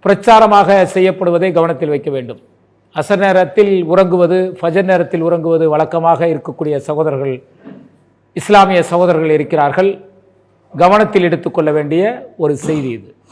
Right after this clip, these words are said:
அடுத்ததாக உங்களுக்கான அடுத்த கேள்வி, உங்களுக்கான இரண்டாவது சுற்று. இதுல ஃபிஃப்டி ஃபிஃப்டி சாய்ஸ் இருக்கு. அதற்கான கேள்வி, நபிகள் நாயகம் ஸல்லல்லாஹு அலைஹி வஸல்லம் அவர்கள் நஜ்மு அத்தியாயத்தை ஓதி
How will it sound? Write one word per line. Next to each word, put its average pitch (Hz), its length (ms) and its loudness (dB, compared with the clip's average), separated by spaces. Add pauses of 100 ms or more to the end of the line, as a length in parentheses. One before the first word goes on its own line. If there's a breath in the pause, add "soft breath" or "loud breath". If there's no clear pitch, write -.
(220 soft breath)
அடுத்ததாக 180 460 2
உங்களுக்கான 170 580 0
அடுத்த 185 360 -2
கேள்வி, 120 380 -6 (680)
உங்களுக்கான 202 540 2
இரண்டாவது 226 480 6
சுற்று. 135 360 -10
இதுல - 40 -8
ஃபிஃப்டி 185 400 0
ஃபிஃப்டி 185 240 0
சாய்ஸ் 175 280 2
இருக்கு. 170 200 0
அதற்கான 185 420 2
கேள்வி, 190 600 -2 (460)
நபிகள் 247 240 6
நாயகம் 254 300 6
ஸல்லல்லாஹு 220 460 6
அலைஹி 202 140 6
வஸல்லம் 196 120 -4
அவர்கள் 185 540 0
நஜ்மு 196 300 2
அத்தியாயத்தை 185 640 4
ஓதி 202 560 0